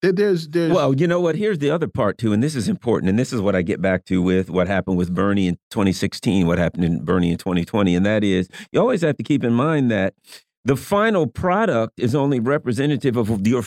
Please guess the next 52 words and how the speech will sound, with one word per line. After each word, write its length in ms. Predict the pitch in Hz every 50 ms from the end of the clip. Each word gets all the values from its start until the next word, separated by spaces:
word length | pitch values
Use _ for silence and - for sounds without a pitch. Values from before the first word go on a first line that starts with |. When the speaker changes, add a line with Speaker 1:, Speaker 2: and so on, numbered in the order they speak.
| -
Speaker 2:
your 160 | - 117 120 123
final 380 | - 139 120 123 120 113 104 107
Speaker 1:
Input. 100 | - - 123
Speaker 2:
options. 400 | 143 156 - - - 90 78 78
Speaker 1:
Garbage 320 | 117 127 131 135 127 135
in, 100 | 143 147
garbage 300 | 151 165 156 180 180 147
out. 60 | 135
Speaker 2:
Exactly. 480 | 104 104 165 190 185 156 - 110 110 113
So 560 | - - - 226 240 240 165 107 90 90 - - - - _ _
if 140 | - 151 147
they 200 | - 165 190 202
see 280 | 196 - - 214 208 185
someone 480 | 185 - 190 165 160 156 151 151 151
in 80 | 143 143
the 80 | 135 107
primaries 880 | - - 175 185 226 277 294 233 127 92 87 90 98 107 110 - - - - - _
who, 420 | - 156 147 139 135 131 123 - - - -
you 140 | - 180 175
know, 80 | 156
look 180 | - 123 151 -
what 140 | 170 156 -
they 80 | 165
did 180 | 147 139 160 151
to 80 | 156 147
Nina 300 | 143 143 143 143 139 143
Turner, 400 | - 226 220 226 202 147 113 101
look 120 | 104 -
what 140 | 117 117 95
they 80 | 127
did 200 | 117 107 131 123
to 180 | 104 113 113 -
Bernie 320 | 107 180 139 135 135 131
Sanders. 420 | 123 - 170 165 156 135 123 120 - -
Anytime 560 | 156 214 247 269 247 - - 226 208 208 196
they 120 | 180 185 180
saw 260 | 180 - 170 165 160
somebody 440 | - - 156 151 156 151 143 143 143
in 60 | 139
the 80 | 135
primaries 840 | 113 - 175 180 214 247 254 202 123 87 85 80 80 82 90 - - - - - _ _ -
who 280 | 170 160 151 139 120 117 - - - _ _ _ _
wasn't 300 | 120 123 175 165 160 151
the 60 | - 208
person 340 | - 170 143 135 - 139
they 80 | 131 127
wanted. 220 | 117 131 170 170
Right 220 | 131 135 190 214 180
now, 180 | 196 233 208
what's 200 | 165 175 196 190 -
apac 460 | - 196 226 - - 156 131 120 -
saying? 360 | - - 120 101 90 73 -